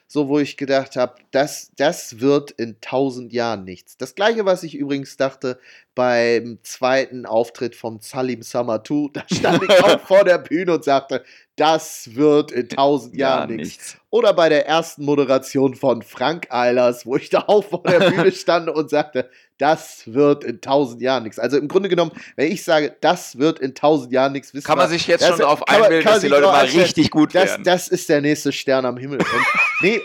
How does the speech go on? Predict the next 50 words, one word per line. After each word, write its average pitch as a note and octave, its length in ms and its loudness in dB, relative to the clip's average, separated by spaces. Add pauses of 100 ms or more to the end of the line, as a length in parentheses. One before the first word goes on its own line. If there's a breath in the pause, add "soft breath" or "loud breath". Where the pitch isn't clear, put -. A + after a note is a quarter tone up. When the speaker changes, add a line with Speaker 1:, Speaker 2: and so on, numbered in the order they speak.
Speaker 1:
aber D3 240 0
es - 140 -8
war, D#3+ 180 2
es - 140 -10
war D3+ 140 2
tatsächlich D#3 600 -6
so, C#3+ 160 -2
wo C3 100 0
ich C#3 120 -2
so C3+ 100 -6
dachte, C3 320 -4
„Nee, A#2+ 220 -2
die A#2 160 -10
Frau, A#2 320 -2
die A2 200 -10
ist, - 180 -10
äh, G2 340 -12
das - 360 -12
wird G#2 180 -12
nix, G#2 220 -18
die G2+ 100 -20
ist - 100 -20
ungeeignet.“ C3 680 -4
Und, A2 380 -12 (360 soft breath)
ähm, A2+ 240 -4
ich - 160 -14
hab, D3+ 160 -6 (200)
musste C#3 300 -4
ihr B2 140 -2
halt, B2+ 260 -4 (360)
hab B2+ 260 -8
ihr, B2 320 0 (600)
hab A#2+ 300 -8
aber A#2 200 -2
auch B2 220 -4
vielleicht A#2+ 480 -4
ihr B2 120 -2
nicht A#2+ 260 -14 (120)
zu, A2+ 360 -8
genug C3 400 -8
zugute C#3 340 -10
gehalten, B2 340 -2
dass A2+ 140 -12
sie G#2+ 120 -6
halt G2+ 240 -8
noch G#2 100 -14
sehr F#2+ 220 -12
jung C3 240 -6
ist. - 300 -20
Speaker 2:
Ja. G2+ 280 -4